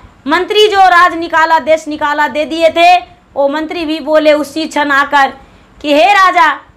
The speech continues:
आपका बहुत बड़ा अभिमान हो गया था, तो ठीक है, आपका तो महल त्याग दिए हैं, कोई बात नहीं,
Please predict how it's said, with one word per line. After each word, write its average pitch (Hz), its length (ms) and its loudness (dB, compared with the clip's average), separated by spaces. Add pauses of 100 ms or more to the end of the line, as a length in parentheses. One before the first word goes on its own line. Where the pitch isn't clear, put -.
(160)
आपका 330 460 0
बहुत 311 300 -4
बड़ा 302 200 2
अभिमान 277 440 -4
हो 277 100 -2
गया 269 260 0
था, 262 260 0 (520)
तो 339 120 2
ठीक 349 320 -2
है, 330 340 2 (200)
आपका 311 380 2
तो 302 140 -6
महल 277 280 -2
त्याग 302 300 0
दिए 285 280 -4
हैं, 269 180 -6
कोई 277 160 0
बात 262 300 0
नहीं, 240 280 -8